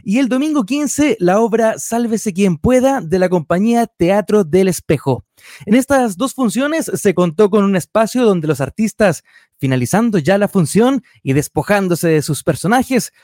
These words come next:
conversaron gratamente con el público, plasmando un real sentido social a estas obras que, sin lugar a dudas, logran remecer las emociones del público y, por sobre todo, generar conciencia.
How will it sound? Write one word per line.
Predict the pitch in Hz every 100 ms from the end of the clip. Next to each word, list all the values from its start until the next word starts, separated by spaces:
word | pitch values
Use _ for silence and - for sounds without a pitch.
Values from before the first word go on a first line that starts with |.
| _ -
conversaron | 277 269 233 277 285
gratamente | 208 254 262 247 254 - 247
con | 220
el | 170
público, | - 254 254 247 277 233
plasmando | - 185 202 262 311 320
un | 262
real | 185 208 240
sentido | 220 165 208 226
social | 226 156 196 233 226 - _ -
a | 160
estas | 208 196 -
obras | 269 185 139
que, | - 156 139
sin | - 208 233 196
lugar | 151 196
a | 156
dudas, | 202 202 220 - _ _ _
logran | 151 160 202 190 196
remecer | 170 151 135 - 180
las | 170 151
emociones | 151 127 175 175 147
del | 139
público | - 208 196 196 240 240 _
y, | - 151
por | 151 151
sobre | - 190 185
todo, | 233 277 165
generar | - 151 139 156 147 - _ _
conciencia. | 170 156 - 131 110 - 107